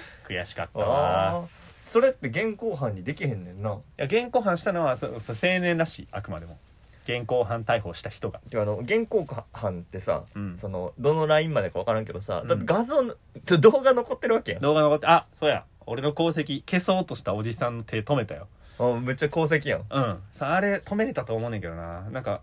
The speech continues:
Speaker 1: 「削除しますか？」まで言ってたから、
Speaker 2: うん。
Speaker 1: 「あー、違う違う違う」って、画面消して、
Speaker 2: <laughs>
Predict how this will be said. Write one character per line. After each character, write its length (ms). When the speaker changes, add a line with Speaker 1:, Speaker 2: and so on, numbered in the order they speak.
Speaker 1:
「削 300
除 80
し 160
ま 120
す 100
か？」 220
ま 120
で 80
言 80
っ 20
て 100
た 80
か 80
ら、 180
Speaker 2:
う 60
ん。 80
Speaker 1:
「あ 160
ー、 80
違 100
う 140
違 20
う 20
違 140
う」 40
っ 20
て、 240
画 100
面 160
消 120
し 100
て、 180
Speaker 2:
<laughs> 140